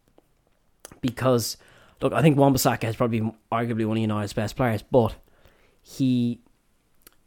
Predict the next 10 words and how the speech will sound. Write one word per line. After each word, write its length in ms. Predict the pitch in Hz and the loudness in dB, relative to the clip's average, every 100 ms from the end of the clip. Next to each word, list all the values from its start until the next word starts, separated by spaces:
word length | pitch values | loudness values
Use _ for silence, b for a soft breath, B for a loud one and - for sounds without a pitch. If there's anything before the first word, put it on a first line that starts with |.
| _ _ _ _ _ | _ _ _ _ _
he's 240 | 139 139 | -2 2
not 380 | 131 139 151 139 - - _ _ _ _ _ _ _ - | 4 6 6 2 -4 -20 _ _ _ _ _ _ _ -8
anywhere 260 | 139 131 120 | -4 -2 0
near 360 | 120 120 123 | 0 2 2
Ben 260 | 113 117 113 | 2 -2 -2
White 160 | 110 107 | -2 -2
in 60 | |
terms 220 | 120 110 | -4 -6
of 80 | 110 | -6
going 280 | 117 113 110 | -6 -6 -8